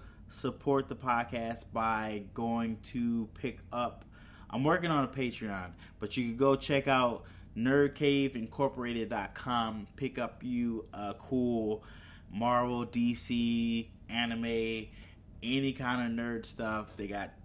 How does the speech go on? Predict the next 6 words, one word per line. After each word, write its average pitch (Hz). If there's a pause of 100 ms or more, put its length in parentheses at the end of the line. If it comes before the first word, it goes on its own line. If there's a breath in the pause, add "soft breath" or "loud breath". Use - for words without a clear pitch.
(100)
apparel, 123 (520 loud breath)
decor, 120 (420 loud breath)
all 123
this 113
cool 110
stuff. 90